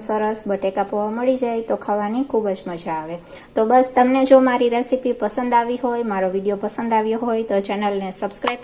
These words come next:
કરજો, વીડિયોને લાઈક કરજો અને આવો નવો સપોર્ટ દેતા રહેજો.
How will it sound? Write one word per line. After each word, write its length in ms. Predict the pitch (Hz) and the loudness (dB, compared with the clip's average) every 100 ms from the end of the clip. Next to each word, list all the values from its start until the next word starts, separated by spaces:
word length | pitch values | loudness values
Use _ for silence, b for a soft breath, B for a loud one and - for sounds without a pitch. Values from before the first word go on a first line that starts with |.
| - | -4
કરજો, 380 | 233 226 240 | -4 -2 -2
વીડિયોને 440 | 220 202 180 180 175 | 0 0 0 -2 -2
લાઈક 300 | 190 240 254 | 0 0 0
કરજો 420 | - 247 240 254 240 247 B B B | 0 0 0 0 0 -4 B B B
અને 160 | 214 208 | 0 2
આવો 300 | 208 254 277 | 6 8 8
નવો 240 | 285 285 | 6 6
સપોર્ટ 460 | 285 269 269 262 233 | 6 4 8 6 6
દેતા 260 | 220 208 175 | 0 2 0
રહેજો. 360 | 165 175 - | 0 -4 -6